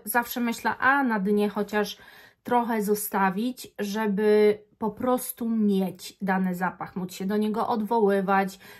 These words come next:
móc o nim mówić i tak dalej. No i w ogóle zapraszam Was do picia. Mnie gardło boli, jak za dużo gadam.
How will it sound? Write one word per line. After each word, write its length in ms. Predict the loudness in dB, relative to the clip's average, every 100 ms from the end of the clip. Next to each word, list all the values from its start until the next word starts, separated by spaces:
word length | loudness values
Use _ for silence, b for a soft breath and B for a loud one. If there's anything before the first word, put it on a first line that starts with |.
| B
móc 360 | -2 0 -2 -4
o 100 | -2
nim 180 | 2 4
mówić 800 | 4 6 6 4 2 2 0 -6
i 80 | -6
tak 200 | -2 0
dalej. 380 | 0 -2 -4 -10 -18 _ _ _ _ _ _ _ _ _ _ _ -20 -20 -4
No 280 | 2 2 0
i 240 | -2 -4 -4 -4
w 20 |
ogóle 240 | 0 2
zapraszam 420 | 2 -2 -4 -2 0
Was 160 | 0
do 100 | -2
picia. 280 | -6 -10 -14 -16 _ -20 -20 -20 -20 -20 -20 _ _ _ _ _ _ -20 -20 _ _ _ -20 -20 -20 _ _ _ -12 -10 -10 -12 -12 -6
Mnie 200 | 0 4
gardło 320 | 4 2 -2
boli, 220 | 0 2
jak 140 | 2 0
za 140 | -2
dużo 200 | -2 -2
gadam. 320 | -2 -2 -4